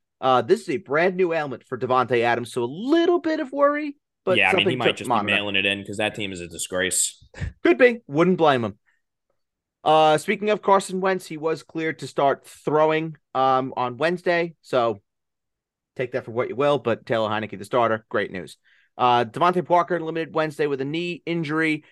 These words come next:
Speaker 1: Kenny Golladay limited Wednesday with a hamstring. He, of course, is playing his former team, the Detroit Lions, in week eleven. Jake, over under a catch for Kenny Golladay.
Speaker 2: No, no, he sucks.
Speaker 1: <laughs> Uh, Mark Ingram did not practice Wednesday. He has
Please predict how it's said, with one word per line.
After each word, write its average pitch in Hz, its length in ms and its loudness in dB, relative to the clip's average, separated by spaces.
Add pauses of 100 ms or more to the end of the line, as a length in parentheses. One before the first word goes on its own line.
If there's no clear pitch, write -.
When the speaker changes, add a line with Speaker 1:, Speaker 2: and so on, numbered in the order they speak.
(140)
Speaker 1:
Kenny 156 200 2
Golladay 147 460 4
limited 143 240 2
Wednesday 135 340 -2
with 127 140 2
a 110 40 -6
hamstring. 143 640 -6
He, 123 160 -2
of 123 120 2
course, 110 340 -4
is 110 140 -12
playing 107 340 -6
his 113 120 -10
former 107 260 -8
team, 101 380 -8 (360)
the 120 80 -4
Detroit 107 520 -4
Lions, 104 400 -2
in 107 140 -14
week 104 180 -10
eleven. 120 500 -2
Jake, 120 280 0
over 131 260 0
under 120 240 -2
a - 100 -10
catch 113 400 -6
for - 80 -18
Kenny 101 240 -10
Golladay. 90 320 -10 (480)
Speaker 2:
No, 110 160 2 (180)
no, 87 320 -4
he 110 100 -2
sucks. - 600 -6 (240)
Speaker 1:
<laughs> 359 100 4 (1200)
Uh, 143 540 4
Mark 196 300 4
Ingram 196 420 2
did 165 140 -4
not 165 180 0
practice 156 380 0
Wednesday. 143 400 -4
He 123 160 -8
has 117 260 -6